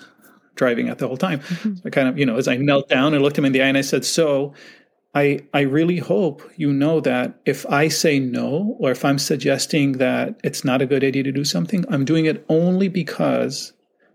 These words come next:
Speaker 1: I want you to be able to have this thing that I know you want."
Speaker 2: Mm.
Speaker 1: Like in this case, I know you wanted to play with your friends in the playground, and that's why I said that it's not a good idea
Speaker 2: Mm-hmm.
Speaker 1: to see another video, okay? I'm not saying it just because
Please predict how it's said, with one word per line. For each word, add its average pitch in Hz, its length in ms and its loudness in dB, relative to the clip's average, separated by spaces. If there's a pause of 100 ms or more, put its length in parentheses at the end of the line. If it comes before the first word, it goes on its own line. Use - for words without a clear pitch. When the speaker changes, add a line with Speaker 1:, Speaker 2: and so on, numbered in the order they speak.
(120)
Speaker 1:
I 139 140 2
want 143 280 2
you 151 280 0
to 160 140 -4
be 139 160 2
able 143 220 2
to 143 120 -6
have 131 360 -2 (380)
this - 200 -2
thing 143 240 0
that 139 140 2
I 131 80 2
know 135 200 2
you 127 160 0
want." 143 420 -4
Speaker 2:
Mm. 190 340 -6 (560)
Speaker 1:
Like 120 260 -2
in 117 140 -8
this 202 240 0
case, 117 320 -2
I 127 80 0
know 135 220 2
you 143 140 2
wanted 135 240 2
to - 80 -10
play 139 220 0
with 127 160 -2
your - 100 -8
friends 180 340 -2
in 135 60 0
the 123 80 -2
playground, 151 440 0
and 113 160 -8
that's 151 360 -2
why 170 220 2
I 123 100 2
said 120 460 0
that 151 120 -4
it's - 180 -6
not 131 180 2
a 131 60 -2
good 139 200 0
idea 135 560 0
Speaker 2:
Mm-hmm. 180 300 -10 (200)
Speaker 1:
to - 80 -4
see - 180 0
another 131 340 2
video, 131 500 -2
okay? 143 440 -2
I'm 131 180 -2
not 147 220 2
saying 160 260 2
it 139 140 0
just - 320 0
because 131 580 -2